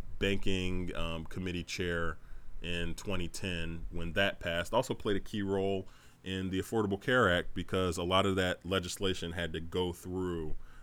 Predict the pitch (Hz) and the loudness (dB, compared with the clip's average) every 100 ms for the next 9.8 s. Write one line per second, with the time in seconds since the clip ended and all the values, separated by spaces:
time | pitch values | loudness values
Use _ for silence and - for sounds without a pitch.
0 | - 87 82 80 78 87 95 101 92 82 | -10 -6 -6 -6 -6 -4 0 0 0 -4
1 | 80 78 78 82 78 - 85 82 80 80 | -6 -6 -6 -6 -8 -4 -4 -4 -4 -2
2 | 80 - - - - 98 92 98 90 80 | -4 -6 -10 -10 -2 0 0 0 -2 -2
3 | - 85 78 60 64 - - 78 73 - | -4 -4 -4 -8 -12 -8 -2 0 -2 -6
4 | - - 82 80 80 92 82 - 147 - | -16 -12 -6 -6 -4 -2 -2 2 4 6
5 | 101 92 95 101 90 90 87 85 82 82 | 8 8 8 6 8 4 2 0 -2 -2
6 | 76 73 - - 87 - 85 82 85 82 | -6 -8 -8 -4 -2 0 -2 -2 -2 -2
7 | 80 - - - - 127 104 107 110 98 | -4 -6 -14 -16 0 2 4 4 6 6
8 | 98 98 90 98 90 95 87 - 98 104 | 6 4 4 4 4 2 0 -4 0 2
9 | 101 - 95 85 82 82 82 85 | 2 2 0 0 -2 -4 -4 -6